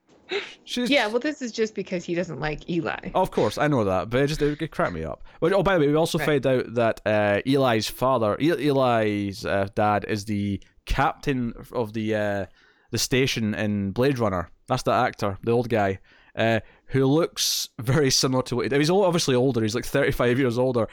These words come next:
Speaker 2: I'm
Speaker 1: But
Speaker 2: pretty sure he's been old his whole life.
Speaker 1: Yeah, he looks the, almost the same, though, uh, as he did in Blade Runner, which was nineteen eighty-two, for the record, which was actually before this, this, what this year's set in, 'cause it was, I think it was a bit later in the eighties.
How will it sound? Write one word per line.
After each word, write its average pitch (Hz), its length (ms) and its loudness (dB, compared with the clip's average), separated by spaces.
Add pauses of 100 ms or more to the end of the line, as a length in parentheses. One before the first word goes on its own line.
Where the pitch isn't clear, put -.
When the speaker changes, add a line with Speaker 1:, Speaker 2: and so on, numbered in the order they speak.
(120)
Speaker 2:
I'm 190 100 -6
Speaker 1:
But - 160 2
Speaker 2:
pretty 262 160 0
sure 262 140 0
he's 220 200 0
been 180 180 -4
old 165 280 0
his 175 180 -8
whole 143 200 -6
life. - 260 -8
Speaker 1:
Yeah, 131 200 2
he 156 160 0
looks 175 240 2
the, 170 140 2
almost 160 360 2
the 123 100 -4
same, 127 300 0
though, 98 200 -2 (460)
uh, 113 220 0
as 117 240 -2
he 117 80 0
did 120 120 0
in 113 100 -2
Blade 117 200 0
Runner, 107 160 0
which 117 140 0
was 123 80 0
nineteen 175 320 2
eighty-two, 143 480 0
for 117 140 -8
the 110 100 -2
record, 104 420 -4
which 143 140 -2
was 139 100 -2
actually 185 320 -2
before 135 720 0 (120)
this, - 280 -2
this, 127 180 -2 (380)
what 143 120 0
this 127 180 0
year's 131 200 0
set 123 280 2
in, 92 160 -4 (360)
'cause - 100 2
it 131 60 2
was, 127 100 0
I 131 160 2
think 147 120 2
it - 20 0
was 127 100 0
a 113 60 -2
bit 110 80 -2
later 113 180 0
in 104 80 -4
the 98 100 -4
eighties. 90 280 -8